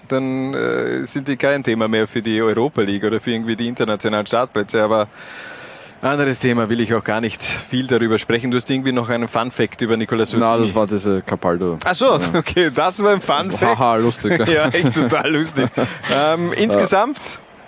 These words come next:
Speaker 1: hat diese Startelf also einen Marktwert von dreiundvierzig Komma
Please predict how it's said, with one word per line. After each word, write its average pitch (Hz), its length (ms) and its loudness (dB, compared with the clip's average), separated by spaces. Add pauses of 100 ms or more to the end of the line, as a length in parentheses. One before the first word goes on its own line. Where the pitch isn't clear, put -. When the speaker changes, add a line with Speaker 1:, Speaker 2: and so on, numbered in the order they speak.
(500)
Speaker 1:
hat 156 400 -2
diese 190 260 0
Startelf 165 560 2 (140)
also 160 500 2
einen 170 580 2
Marktwert 156 840 -2
von 156 280 0
dreiundvierzig 170 1200 -2
Komma 147 380 2